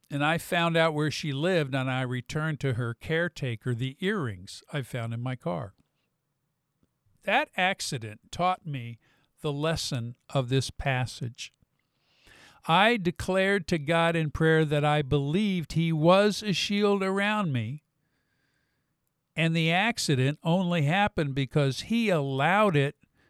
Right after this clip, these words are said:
to pass through his shield to impact my life for a reason. So what if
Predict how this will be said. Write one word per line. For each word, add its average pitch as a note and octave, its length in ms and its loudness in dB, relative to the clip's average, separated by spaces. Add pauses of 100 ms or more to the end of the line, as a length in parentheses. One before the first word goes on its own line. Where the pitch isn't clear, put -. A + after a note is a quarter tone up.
(140)
to C#3+ 100 -6
pass F3 480 -2
through F3+ 180 0
his D3+ 240 2
shield D3 640 0 (500)
to D#3 200 -4
impact F3 640 0
my D3+ 380 2
life F3 640 2 (600)
for C#3+ 280 2
a B2+ 60 2
reason. B2 560 -2 (1600)
So - 220 4
what C4 260 4
if G3+ 400 2